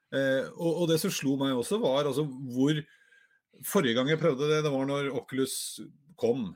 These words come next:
og man, eh, måtte, vi hadde en gærning som liksom hadde vært i Amerika, og så hadde han nærmest, eh, smuglet de med seg hjem, føltes det ut som, for de ble bare solgt der. Eh, og da måtte du jo sette opp, ikke sant? Du måtte ha sensorer, det måtte kobles til med kabel,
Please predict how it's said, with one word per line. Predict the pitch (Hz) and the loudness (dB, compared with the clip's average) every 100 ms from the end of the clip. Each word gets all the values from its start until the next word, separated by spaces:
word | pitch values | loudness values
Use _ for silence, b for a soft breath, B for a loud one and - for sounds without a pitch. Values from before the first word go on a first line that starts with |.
| - | -10
og | 127 127 | -4 0
man, | 135 131 131 | 0 0 0
eh, | 127 | 0
måtte, | 127 - - 123 120 | -2 -2 0 0 2
vi | |
hadde | 127 131 113 | 0 -2 0
en | 110 117 | 0 0
gærning | 107 101 104 | 0 -2 -6
som | - | -8
liksom | 117 113 | -8 -6
hadde | 110 | -4
vært | 110 - 110 | -4 -2 -2
i | |
Amerika, | 104 104 117 - 147 139 | -2 -2 -2 -2 -4 -2
og | 117 | -2
så | 113 | 0
hadde | 117 | 0
han | 113 110 | 0 0
nærmest, | 107 113 - - 113 | -2 -2 -4 -2 0
eh, | 110 | 0
smuglet | 101 - 123 113 98 101 117 | 0 -2 0 0 0 0 0
de | |
med | 117 | 0
seg | - 110 | 0 0
hjem, | 127 143 | 0 -2
føltes | 139 120 - - | -2 -4 -6 -4
det | 120 | -4
ut | 110 - | -2 -2
som, | 160 | -2
for | 139 | 0
de | 135 117 | 0 2
ble | 123 | 2
bare | 120 | 2
solgt | - 107 110 - - - - | 0 -2 -2 -6 -14 -14 -6
der. | 101 101 98 B B B B 117 | -4 -2 -6 B B B B 2
Eh, | 123 | 2
og | 135 | 4
da | 135 165 | 4 2
måtte | 156 - | 0 -2
du | |
jo | 131 | 0
sette | - 156 - - | 0 -2 -4 -2
opp, | 117 | 0
ikke | 135 135 | 0 -2
sant? | 117 120 | -4 -4
Du | |
måtte | 117 120 | -2 0
ha | 104 | 0
sensorer, | - 165 170 151 170 156 160 135 | 2 2 2 -2 -2 0 0 -2
det | 120 | -4
måtte | 113 - | -6 -6
kobles | - 143 107 101 - | -2 -2 -2 -4 -4
til | 101 | -4
med | 90 87 82 | -4 -6 -6
kabel, | 139 139 139 135 143 | -2 -2 0 0 -2